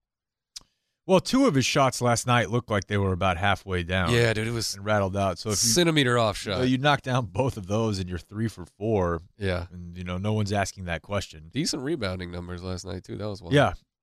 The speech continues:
Speaker 1: He, it obviously looks a little rough getting up and down the floor, but I didn't think his sh-, I don't think his shot has looked bad.
Speaker 2: No.
Speaker 1: Um,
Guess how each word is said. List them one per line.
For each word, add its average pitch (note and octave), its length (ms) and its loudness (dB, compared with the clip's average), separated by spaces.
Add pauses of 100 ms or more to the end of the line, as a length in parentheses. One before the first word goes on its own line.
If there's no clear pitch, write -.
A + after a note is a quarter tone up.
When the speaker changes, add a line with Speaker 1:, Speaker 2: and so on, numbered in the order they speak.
(140)
Speaker 1:
He, F3 360 2
it E3+ 120 2
obviously F#3+ 360 2
looks E3+ 240 2
a D3+ 60 0
little C#3 320 4
rough A#2+ 260 4
getting A#2 200 -6
up A#2+ 140 -4
and A2 80 -10
down A2+ 180 -2
the G2 60 -8
floor, B2 340 -2
but C3 120 0
I G#2+ 120 2
didn't C#3 260 0
think A#2+ 180 -2
his G2+ 140 -2
sh-, - 180 -12
I G#2+ 60 -6
don't D3+ 160 0
think G#2+ 120 -8
his F2+ 100 -6
shot G#2+ 320 0
has F2+ 120 -2
looked D#2 240 -16
bad. E2 300 -8 (300)
Speaker 2:
No. G2 400 -2 (180)
Speaker 1:
Um, F2 600 -4